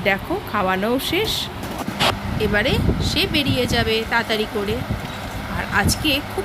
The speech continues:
তাড়াতাড়ি তাড়াতাড়ি কাজগুলো সারছি, কারণ আজকে বিকালে না একটু বেরোবো, একটু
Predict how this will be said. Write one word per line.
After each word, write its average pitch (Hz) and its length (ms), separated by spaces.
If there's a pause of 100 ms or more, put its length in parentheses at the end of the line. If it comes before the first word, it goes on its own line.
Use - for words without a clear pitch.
(100)
তাড়াতাড়ি 233 360
তাড়াতাড়ি 254 400
কাজগুলো 214 440
সারছি, - 500 (520)
কারণ 226 200 (100)
আজকে 208 320
বিকালে 220 440
না 262 100 (180)
একটু - 340
বেরোবো, 190 500 (640)
একটু - 240